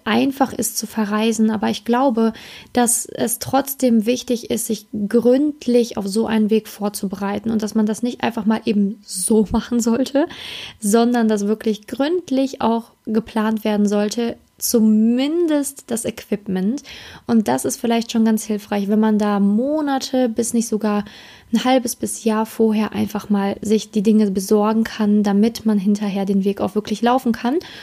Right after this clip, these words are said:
Und deswegen finde ich, ist es gerade auch richtig, diese Podcast-Folge aufzunehmen.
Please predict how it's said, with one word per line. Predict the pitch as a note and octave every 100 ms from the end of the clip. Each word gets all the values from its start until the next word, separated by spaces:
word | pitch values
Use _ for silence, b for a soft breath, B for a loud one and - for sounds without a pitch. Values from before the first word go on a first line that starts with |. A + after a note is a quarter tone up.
| B B
Und | C4+
deswegen | C4+ C4 B3+ A#3+
finde | A#3+ A3+
ich, | A3+
ist | G#3 - - _
es | G#3+ -
gerade | - G3+ A#3+ C#4 B3
auch | A3 A3
richtig, | G#3+ - A3 - B B -
diese | G#3+
Podcast-Folge | A3+ A3+ - G#3 - G3+ G3+ -
aufzunehmen. | G#3 - - G3 G3 G3+